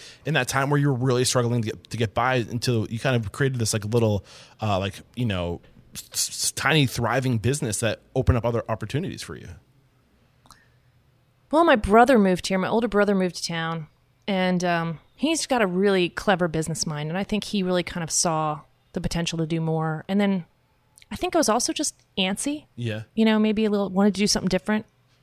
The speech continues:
Speaker 2: Um,
Speaker 1: So where did you get Ipanema to the point where you felt like you could divert your attention?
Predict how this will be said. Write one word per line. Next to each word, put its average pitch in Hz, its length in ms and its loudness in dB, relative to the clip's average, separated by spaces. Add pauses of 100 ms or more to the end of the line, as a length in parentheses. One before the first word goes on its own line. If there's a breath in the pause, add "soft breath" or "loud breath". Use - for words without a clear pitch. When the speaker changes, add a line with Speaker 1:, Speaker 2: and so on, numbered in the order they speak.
Speaker 2:
Um, 202 80 -2
Speaker 1:
So 180 240 2
where 139 520 0
did 208 180 -4
you 185 320 -2
get 131 420 -2
Ipanema 117 440 -2
to - 80 -10
the 110 80 -4
point 117 260 -6
where 107 100 -6
you 117 140 -4
felt 104 320 -4
like 104 220 -8
you 120 80 -4
could 139 460 -6
divert 104 440 -4
your 101 200 -8
attention? 90 520 -8